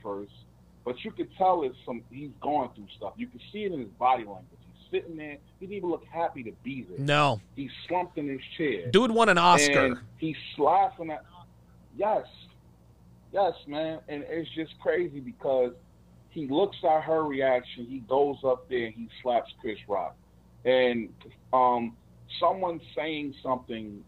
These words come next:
Speaker 1: to you, "Your life is not in danger," you know, and it was a joke. And also the comedian, I, I believe her name is Regina, um, Hall, I think,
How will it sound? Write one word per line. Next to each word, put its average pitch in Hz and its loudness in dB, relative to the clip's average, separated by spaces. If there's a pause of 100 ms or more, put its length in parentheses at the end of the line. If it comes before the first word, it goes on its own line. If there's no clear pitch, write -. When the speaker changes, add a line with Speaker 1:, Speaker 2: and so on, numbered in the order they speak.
(120)
Speaker 1:
to 107 -6 (1000)
you, 120 0
"Your 120 2
life 135 2
is 120 -12
not 117 -6
in 104 -14
danger," 104 -12 (500)
you 110 -10
know, 101 -4
and 104 -6
it 117 0
was 123 0
a 107 -16 (100)
joke. 107 -4
And 101 -10
also 139 0
the 104 -8 (140)
comedian, 117 -12 (180)
I, 117 -6 (180)
I 113 -4
believe 120 -6
her 117 -14
name 107 -12
is 90 -18
Regina, 123 -8 (840)
um, 104 2
Hall, 156 4 (220)
I 110 0 (100)
think, 147 -6